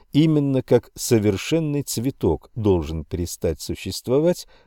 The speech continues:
как прекрасный цветок, чтобы вырасти в совершенный плод, если только подобный способ выражения допустим. Сокровенное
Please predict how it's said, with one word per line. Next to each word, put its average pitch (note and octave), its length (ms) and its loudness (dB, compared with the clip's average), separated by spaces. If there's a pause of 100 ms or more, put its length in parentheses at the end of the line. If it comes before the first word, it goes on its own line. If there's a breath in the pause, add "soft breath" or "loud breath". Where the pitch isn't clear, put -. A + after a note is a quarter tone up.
как - 240 2
прекрасный A#2+ 680 2
цветок, A2+ 600 -2 (280 soft breath)
чтобы B2+ 400 4
вырасти A#2+ 460 0
в - 80 -4
совершенный A2 720 0
плод, A2 480 0 (400)
если G2+ 380 -2
только F#2 340 0
подобный F#2 720 0
способ - 580 -2
выражения F#2 640 2 (280)
допустим. G2 720 -6 (1200)
Сокровенное D#3 920 4